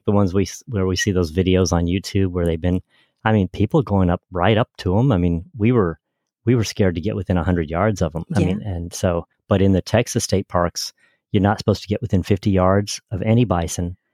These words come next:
Speaker 1: And if there's babies, then you
Speaker 2: Mm-hmm.
Speaker 1: have to be a hundred yards away.
Speaker 2: Number four, increase creativity and focus.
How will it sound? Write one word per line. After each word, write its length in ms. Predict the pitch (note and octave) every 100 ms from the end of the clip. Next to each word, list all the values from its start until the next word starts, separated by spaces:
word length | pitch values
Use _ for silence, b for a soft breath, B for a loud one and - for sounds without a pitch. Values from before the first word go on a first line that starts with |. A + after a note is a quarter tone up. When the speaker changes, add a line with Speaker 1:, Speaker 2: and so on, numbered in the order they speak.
| _ _
Speaker 1:
And 200 | G#2+ F#2+
if 120 | F2+
there's 240 | - F2 D#2+
babies, 600 | G#2+ B2 C3 F2 G2 - _ -
then 440 | F3 D#3+ C#3+ F2+
you 80 | F2
Speaker 2:
Mm-hmm. 60 | F#2
Speaker 1:
have 140 | F2
to 80 | G2
be 240 | F2+ F2+ -
a 40 |
hundred 300 | - G2+ F#2
yards 280 | E2 D#2 -
away. 280 | D#2 D#2 - _ _
Speaker 2:
Number 440 | F#3+ G#3 C4 D4 D4+
four, 520 | - G3 F3+ D3 - _ _
increase 580 | C4+ D#4 - C#4+ C4 -
creativity 680 | - G#3+ G3+ - G3+ G3 F#3
and 180 | E3 E3+
focus. 680 | E3 E3 - - - -